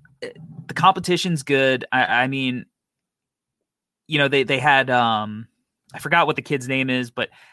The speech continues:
he was, like, I think M V P of the fiba U seventeens from, he's from, uh, Real Madrid. Like, he's on one of the teams. Um, so I,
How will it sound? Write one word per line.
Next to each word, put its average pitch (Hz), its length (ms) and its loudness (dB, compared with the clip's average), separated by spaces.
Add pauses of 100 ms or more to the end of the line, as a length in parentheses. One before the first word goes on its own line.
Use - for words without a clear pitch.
he 139 140 -8
was, 131 120 -4
like, 123 140 0
I 120 80 -2
think 120 220 -8
M 139 120 -2
V 131 120 -4
P 131 340 -2
of 113 260 -2
the 107 480 -2
fiba 131 320 -6
U 123 120 -2
seventeens 123 1080 -8
from, 113 280 -12
he's 120 160 -14
from, 113 260 -10 (300)
uh, 113 200 -2
Real 120 180 -4
Madrid. 120 600 -2 (300)
Like, - 100 -20
he's 143 220 -6
on 131 500 0
one 131 220 -8
of 127 60 -8
the 123 80 -8
teams. 123 580 -6 (500)
Um, 95 540 -4 (1040)
so 156 260 2
I, 139 240 2